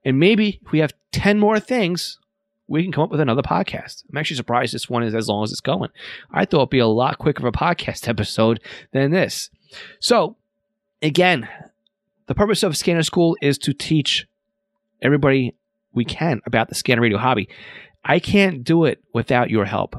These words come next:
So please share the podcast with somebody that you know right now who is struggling because they have digital in their area and they are discouraged by it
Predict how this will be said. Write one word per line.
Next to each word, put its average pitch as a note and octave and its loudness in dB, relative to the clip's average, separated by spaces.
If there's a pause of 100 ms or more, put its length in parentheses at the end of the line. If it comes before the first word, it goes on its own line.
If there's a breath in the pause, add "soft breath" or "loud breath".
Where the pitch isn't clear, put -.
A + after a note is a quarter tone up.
So A#2+ -2
please D#3+ 2
share C3+ 0
the B2+ -2
podcast - -2
with G2+ -6
somebody C#3+ 2
that - -4
you D3+ 2
know D#3+ 0 (460 soft breath)
right E3 4
now F#3 0 (300 soft breath)
who C#3+ 4
is C3 0 (160)
struggling D#3+ 0
because B2 -2 (140)
they C3 4
have B2+ 0 (160)
digital D3 0
in C3+ -6
their C3+ -2
area A#2+ -2
and A2+ -4
they A2+ 2
are A2+ 2
discouraged A#2+ 0
by F#2 -2
it - -6